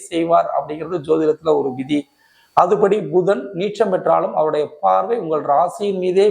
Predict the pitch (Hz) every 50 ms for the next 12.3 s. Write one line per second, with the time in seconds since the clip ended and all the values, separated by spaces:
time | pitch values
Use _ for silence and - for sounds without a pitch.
0 | 165 160 160 160 156 147 156 156 165 185 - - - _ _ _ _ _ - 143
1 | 180 170 185 202 208 220 151 156 156 - - - 202 185 175 170 165 165 160 156
2 | 151 - - 185 165 170 180 175 170 - - 156 143 143 147 143 143 - - 139
3 | 160 185 170 214 214 208 180 165 - - - 202 190 185 175 175 190 185 165 165
4 | - - 190 170 175 - - 175 160 151 156 160 160 160 - 135 151 165 180 190
5 | 190 196 190 185 185 175 160 160 165 170 175 170 160 156 156 165 160 175 160 156
6 | 156 151 156 156 156 156 165 156 - - - - 131 131 131 127 127 131 120 -
7 | - - _ _ _ _ _ _ _ _ _ _ _ _ _ _ _ _ _ _
8 | _ _ _ _ _ _ _ _ _ _ _ _ _ - - 160 185 202 202 208
9 | - 220 208 170 156 175 165 202 196 208 214 202 214 - - 240 - - - 185
10 | 190 196 196 196 196 208 214 220 226 - - - 190 190 185 196 175 175 165 170
11 | - - 170 165 170 170 202 226 294 - - - _ _ _ _ _ _ _ _
12 | _ - 160 190 -